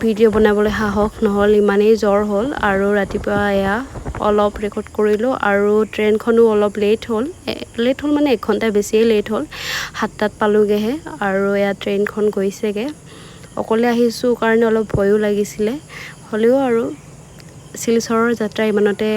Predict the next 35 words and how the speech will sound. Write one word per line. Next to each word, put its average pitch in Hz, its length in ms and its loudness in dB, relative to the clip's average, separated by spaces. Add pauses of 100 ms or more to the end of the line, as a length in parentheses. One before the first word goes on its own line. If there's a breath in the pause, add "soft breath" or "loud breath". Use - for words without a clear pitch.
সামৰণি 202 440 0
মাৰিব 190 320 0
লগা 196 360 -2 (240)
হ'ল। 202 280 0 (120)
আৰু, 202 160 2 (120)
আৰু 196 240 0 (360)
বাকী 202 340 -6 (300)
এক্সামো 196 360 0 (100)
ভাল 214 280 -2
হ'ল, 214 200 -2 (460 loud breath)
ৰিজাল্টটো 214 580 2
দিলে। 226 240 0 (100)
এতিয়া 208 320 0
জাষ্ট 208 280 -4 (400 loud breath)
নেক্সট 214 360 0
জাৰ্ণি 202 340 2 (380)
আৰম্ভ 196 260 0 (100)
কৰিব 202 240 0
লাগে। 208 320 -2
আৰু 202 200 -2
এয়া 202 160 0
ঘৰৰ 202 260 -2
কাৰণে 202 180 0
অলপ 196 240 -4 (140)
খোৱা 196 180 -4
বস্তু 202 320 -6
কিনিলোঁ। 208 440 -2 (920 loud breath)
আৰু 196 240 -2
এয়া 190 320 -2
ষ্টেচন 214 580 -4 (220)
আমাৰ 196 240 -2
গোগামুখৰ, 190 600 -4 (180)
চাওক 196 360 -6
সাতটাই 208 380 -4
বাজিলে। 190 360 -2